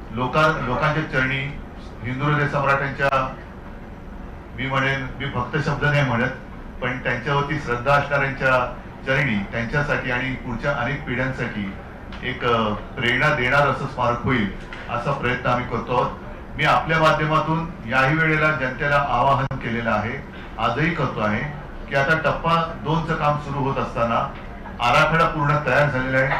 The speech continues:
कुठे काय कसं येणार याची सुद्धा तयारी झालेली आहे. पण शिवसेना प्रमुखांनी आपल्या हयातीमध्ये अख्खा महाराष्ट्र पिंजून काढलेला आहे.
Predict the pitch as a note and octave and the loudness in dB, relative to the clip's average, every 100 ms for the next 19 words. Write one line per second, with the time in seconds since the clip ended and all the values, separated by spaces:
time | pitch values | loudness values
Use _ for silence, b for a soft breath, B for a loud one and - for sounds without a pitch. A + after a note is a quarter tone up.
0 | - - - C3 D3 D3 C#3 C#3 C#3+ A#2 | -2 -6 -6 -2 0 2 4 4 4 -2
1 | D#3 C#3 B2+ B2 - - A2 A2+ - C#3 | 0 0 2 2 0 -4 -8 -6 -6 -4
2 | C#3 C#3+ B2 B2+ B2 G#2+ G#2+ D3 A2+ G#2 | -4 -2 0 0 -2 -2 0 0 0 -2
3 | - B B B - F3 F#3 F#3+ F#3 - | -6 B B B -2 2 4 2 -4 -10
4 | - - - D#3 E3 F3+ F3+ F3 F3 E3+ | -14 -14 -6 0 2 2 4 2 2 0
5 | E3+ E3 D#3+ D3 D#3 C3+ C3 D3+ D#3 C#3+ | 0 0 2 2 2 0 2 2 2 0
6 | G#2+ A2 A#2 A#2 - D#3+ C3 B2+ D3 - | -2 -4 -6 -6 -4 -2 2 2 2 0
7 | - C3 A#2+ A2+ G2 F2 E2 D#2 | -4 -6 -4 -4 -4 -4 -6 -10